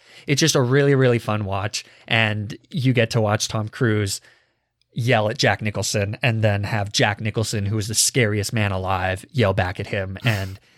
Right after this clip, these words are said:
Speaker 1: it's just a ton of fun. So I would definitely recommend
Speaker 2: Yeah.
Speaker 1: it.
Speaker 2: I, I also seem to remember re-, re-, reading, um, when I was in, like, one of my film classes that this was, like, a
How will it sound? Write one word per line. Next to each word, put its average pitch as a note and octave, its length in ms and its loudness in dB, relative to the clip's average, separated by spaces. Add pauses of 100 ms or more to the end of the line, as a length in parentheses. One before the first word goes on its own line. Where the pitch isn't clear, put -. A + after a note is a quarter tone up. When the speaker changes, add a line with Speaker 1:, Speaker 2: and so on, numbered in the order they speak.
(220)
Speaker 1:
it's C#3+ 260 2
just B2+ 200 2
a A2+ 40 0
ton F#2+ 180 -4
of F#2+ 80 -10
fun. G2+ 260 -10 (260)
So B2+ 140 2
I B2+ 60 6
would B2 160 2
definitely A2 420 2
recommend F#2+ 380 -2
Speaker 2:
Yeah. E2 140 2
Speaker 1:
it. - 120 -10 (720)
Speaker 2:
I, C3 160 2
I C#3+ 140 4
also F#3 260 2
seem D3 260 0
to B2 60 0
remember G#2 640 4 (340)
re-, B2 260 -2
re-, A2 380 -2
reading, A2+ 460 2
um, F2+ 520 2 (260)
when G2+ 140 0
I G2 60 6
was G2+ 140 4
in, G2 120 2
like, F#2 140 0
one E2+ 180 0
of E2 60 2
my D#2 120 0
film D#2 280 -4
classes D#2 600 -2 (360)
that A2 120 -2
this A2+ 200 2
was, A2+ 140 -2
like, G2 200 2
a F2+ 420 0